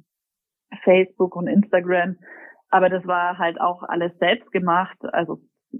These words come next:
in dem Fall von mir. Und ich kannte mich eigentlich damit auch überhaupt nicht aus. Ich habe das halt mal irgendwie probiert. Und ja, ich würde sagen, dann so bis in den August hinein wurde es immer schleppender.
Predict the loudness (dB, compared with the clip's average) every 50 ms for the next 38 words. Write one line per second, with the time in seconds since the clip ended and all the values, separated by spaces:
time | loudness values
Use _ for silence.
0 | -2 2 2 2 2 2 -2 0 0 2 2 2 0 -2 -2 -2 -2 0 2 2
1 | 4 4 4 2 2 2 0 -2 0 -2 -2 -2 -2 -4 -4 -2 0 0 -2 -2
2 | -2 -4 -2 -2 -4 -4 -6 -4 -2 -2 -2 -2 -2 -2 -2 0 0 -2 -2 -2
3 | -4 -4 -4 -4 -4 -4 -4 -2 -2 -2 0 2 0 0 0 -4 -4 -2 -2 -6
4 | -4 -8 -12 -4 -2 -2 -2 -2 -4 -4 -4 -2 -2 -2 -6 -6 -6 -6 -8 -6
5 | -8 -12 -12 -12 -16 _ _ -20 -20 -18 -18 -16 -16 -16 -16 -16 -18 -18 -6 2
6 | 4 4 4 4 2 0 0 -2 -2 -4 -2 -2 0 0 0 0 -2 -4 -4 _
7 | -4 -4 -2 -2 -4 -6 -6 -2 -2 -2 -2 -2 -6 -8 -8 -6 -6 -6 -6 -8
8 | -14 -14 -2 0 0 2 4 2 0 0 -4 -2 2 2 2 4 2 0 0 -2
9 | -4 -4 -6 -4 -2 -2 -2 0 2 4 2 2 2 _ _ -6 2 4 4 4
10 | 4 2 0 -2 -4 -4 -6 -6 -10 _ -16 _ _ _ _ _ _ _ 0 2
11 | 4 4 2 2 0 0 0 2 4 2 2 0 -2 -2 -2 -2 -2 -4 -6 -2
12 | 0 0 -2 -2 -6